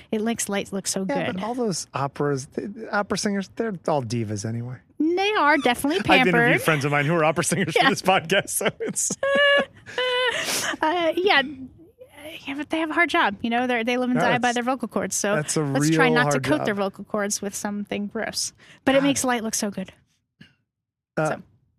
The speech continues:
Speaker 2: Thank you for coming all the way over here and doing this.
Speaker 1: You're very welcome. It's a lovely
Speaker 2: We finally got you over here
Speaker 1: conversation.
Speaker 2: to do this. Yay!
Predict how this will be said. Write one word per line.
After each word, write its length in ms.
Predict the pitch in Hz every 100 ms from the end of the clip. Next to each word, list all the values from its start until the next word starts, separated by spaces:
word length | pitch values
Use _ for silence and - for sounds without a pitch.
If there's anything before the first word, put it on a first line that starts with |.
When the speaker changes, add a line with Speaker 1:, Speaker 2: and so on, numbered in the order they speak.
| _
Speaker 2:
Thank 220 | 185 196
you 80 | 160
for 140 | -
coming 200 | 131 139
all 80 | 135
the 60 | 127
way 140 | 127
over 120 | 127
here 120 | 127 131
and 100 | 127
doing 180 | 135
this. 200 | 143 135
Speaker 1:
You're 160 | 262 294
very 260 | 277 320 349
welcome. 380 | 359 453 370
It's 100 | 311
a 60 | 277
lovely 180 | 269 262
Speaker 2:
We 100 | 269
finally 280 | 208 214 208
got 240 | 208 202
you 80 | 208
over 160 | 202 202
here 120 | 196
Speaker 1:
conversation. 40 | 185
Speaker 2:
to 80 | 175
do 180 | 190
this. 260 | 190 175
Yay! 80 | -